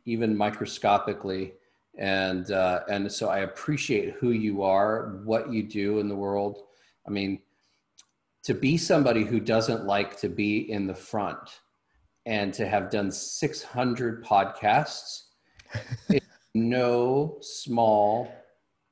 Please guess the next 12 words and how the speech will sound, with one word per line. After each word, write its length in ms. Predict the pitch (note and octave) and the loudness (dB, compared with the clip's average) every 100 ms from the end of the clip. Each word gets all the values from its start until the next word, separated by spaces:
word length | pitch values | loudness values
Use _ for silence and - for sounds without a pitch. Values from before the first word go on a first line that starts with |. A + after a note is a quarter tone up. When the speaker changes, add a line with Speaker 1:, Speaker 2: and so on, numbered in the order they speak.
| _ | _
Speaker 1:
feat. 460 | _ F#3+ E3 - - _ _ _ _ _ | _ -2 -2 -4 -16 _ _ _ _ _
You 100 | A2 | -6
know, 400 | G#2 G#2+ C#3 - - _ | -2 0 0 -6 -18 _
most 520 | - A2+ D3 F#3 - | 2 6 6 4 -2
people 720 | - G3+ - G#2 F#2+ A2+ - - _ _ _ _ _ _ _ _ _ _ _ _ _ _ _ | -4 -2 0 0 0 -2 -8 -18 _ _ _ _ _ _ _ _ _ _ _ _ _ _ _
would 200 | C3 A#2 | 0 0
sit 360 | - - G3+ G3+ | 0 2 2 2
here 600 | - A#2+ G#2 G2+ A2+ - | 2 4 4 2 0 -4
with 180 | A#2 - | -6 -4
the 80 | A#2 | -6
camera 580 | - - F#3 F#3+ E3 A2+ | -4 0 2 4 4 2
on 540 | G#2 G2 F#2+ F#2 G#2+ | 2 2 2 0 -4